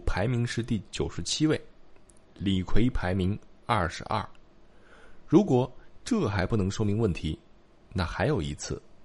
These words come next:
李逵和，李逵和没面目的焦挺矛盾，焦挺一拳把李逵打了个屁墩儿。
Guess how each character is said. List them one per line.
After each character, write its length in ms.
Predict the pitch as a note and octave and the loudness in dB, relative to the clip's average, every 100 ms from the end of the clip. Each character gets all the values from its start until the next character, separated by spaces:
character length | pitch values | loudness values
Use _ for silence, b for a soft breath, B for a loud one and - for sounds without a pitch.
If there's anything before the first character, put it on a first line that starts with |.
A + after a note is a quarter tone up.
| B B B B | B B B B
李 240 | C3+ C3+ B2+ | 4 6 8
逵 200 | C#3 E3+ | 8 8
和， 320 | - A2 C#3+ B B B - | 2 0 0 B B B 4
李 180 | B2 A#2+ | 6 6
逵 260 | - C#3+ G3 | 6 2 2
和 260 | - F2+ - - - | 0 0 0 -12 -6
没 300 | G2+ A2 F3+ | 0 2 2
面 240 | G#3+ G#3 A2+ | 2 2 2
目 100 | F#2 | 0
的 100 | E2 | -2
焦 380 | - G3 G3+ | -2 -2 0
挺 180 | G#3 E2+ | -2 -4
矛 220 | D#2+ D2 | -4 -4
盾， 180 | - G3+ - - - - - - - | -2 -4 -4 -16 -20 -20 -20 -20 -16
焦 280 | - B2 B2+ | 0 2 2
挺 220 | G#2 F2+ - | 0 -4 -2
一 180 | D3+ | -2
拳 320 | G2+ - F#2+ C#3+ B B | 0 2 2 2 B B
把 140 | - A2+ | -4 0
李 240 | G#2+ E2 | 0 0
逵 260 | - G#2+ B2+ - | 2 0 0 -2
打 180 | G2 D#2 | -2 0
了 80 | |
个 80 | F2 | -2
屁 180 | - A#2 | -4 -4
墩 160 | A#2+ | -2
儿。 80 | D3 | -2